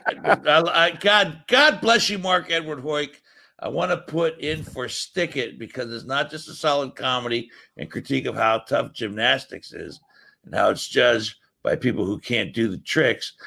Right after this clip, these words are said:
Speaker 2: It's also a meta critique about how creators are made to fight each other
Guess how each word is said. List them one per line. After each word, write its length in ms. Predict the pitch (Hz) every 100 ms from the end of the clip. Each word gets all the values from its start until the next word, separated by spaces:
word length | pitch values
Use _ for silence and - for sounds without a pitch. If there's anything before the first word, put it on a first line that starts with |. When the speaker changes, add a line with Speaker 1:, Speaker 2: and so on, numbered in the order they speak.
| - -
Speaker 2:
It's 160 | -
also 380 | 107 110 - 113
a 100 | 98
meta 460 | 98 104 117 131 131
critique 480 | - - 113 - _ - - _
about 240 | - 80
how 100 | 76 -
creators 460 | - 101 107 101
are 60 | 98
made 180 | 98 98
to 80 | 82
fight 340 | - 78 80 - - -
each 180 | - -
other 300 | 78 73